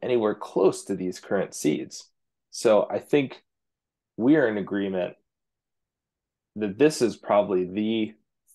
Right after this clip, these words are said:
fire first round matchup is, is right here.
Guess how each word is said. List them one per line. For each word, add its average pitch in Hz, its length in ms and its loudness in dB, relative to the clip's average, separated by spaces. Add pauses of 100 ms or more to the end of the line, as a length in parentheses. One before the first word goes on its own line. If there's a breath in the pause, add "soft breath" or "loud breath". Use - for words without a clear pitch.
fire 98 580 0 (120)
first 95 300 -2
round 85 300 -4
matchup 82 440 -8 (800)
is, 95 500 -2
is 82 200 -6
right 87 240 -4
here. - 360 -8